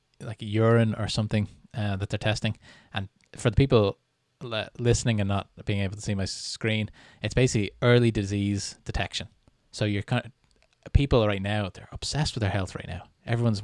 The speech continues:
worried about the covid. Um, they've so-, these guys have sold over a hundred thousand, uh, kits. Basically, they send it out.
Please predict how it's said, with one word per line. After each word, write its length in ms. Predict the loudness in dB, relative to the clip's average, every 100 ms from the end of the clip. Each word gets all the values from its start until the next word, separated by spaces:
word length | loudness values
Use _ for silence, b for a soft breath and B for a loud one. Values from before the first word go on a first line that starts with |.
| -8
worried 320 | 2 6 6
about 160 | 4 0
the 60 |
covid. 360 | 2 2 2 0 b b b b b
Um, 520 | -6 -4 -2 -4 -6 -10 _ _ _ _
they've 140 | -6 0
so-, 160 | -2 0
these 160 | -2
guys 180 | 2 0
have 100 | 0
sold 280 | 0 2 2
over 180 | 0 -2
a 60 |
hundred 280 | -2 -2 -2
thousand, 600 | -2 -2 -2 -4 -8 -16 -12
uh, 220 | -10 -10 -12
kits. 440 | -8 -8 -8 -12 -12 _ _ _ _ -4
Basically, 320 | -4 -2 -6
they 120 | -6
send 220 | -4 -2
it 60 | 0
out. 200 | 0 -2